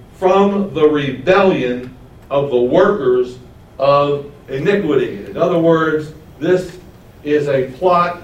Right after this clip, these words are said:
that is a rebel plot. They plan to, they plan to carry out the secret conspiracy. They're gonna go into action, and the action is going to be overthrowing King David,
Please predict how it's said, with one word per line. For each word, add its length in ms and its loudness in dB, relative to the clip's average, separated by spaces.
that 380 0
is 440 -2
a 120 -2
rebel 540 2
plot. 380 -6
They 320 2
plan 440 -2
to, 240 -6
they 380 0
plan 300 -4
to 180 -6
carry 400 -2
out 320 -2
the 80 -10
secret 600 -6
conspiracy. 600 -12
They're 140 -6
gonna 280 -4
go 220 4
into 220 0
action, 680 -4
and 140 -8
the 120 -6
action 480 -6
is 80 -10
going 240 -4
to 60 -10
be 200 -6
overthrowing 680 -4
King 200 -14
David, 460 -4